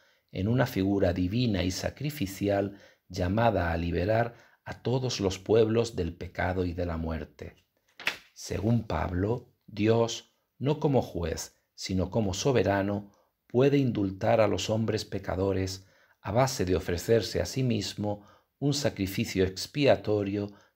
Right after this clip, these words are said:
que aplaque su ira divina. En efecto, los hombres son incapaces de purgar su culpa por sí mismos,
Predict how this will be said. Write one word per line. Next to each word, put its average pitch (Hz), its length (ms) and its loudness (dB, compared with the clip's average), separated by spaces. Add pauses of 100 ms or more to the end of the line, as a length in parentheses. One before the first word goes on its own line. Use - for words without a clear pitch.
que 92 120 -4
aplaque 95 540 -2
su 90 240 -2
ira 95 220 2
divina. 82 640 -6 (580)
En 90 140 -4
efecto, - 720 -4 (360)
los - 220 -6
hombres 110 340 4
son 117 220 0
incapaces 101 800 -4
de 92 80 -2
purgar 90 460 0
su 95 240 -6
culpa 131 440 -2
por 101 160 2
sí - 180 -2
mismos, 80 640 -6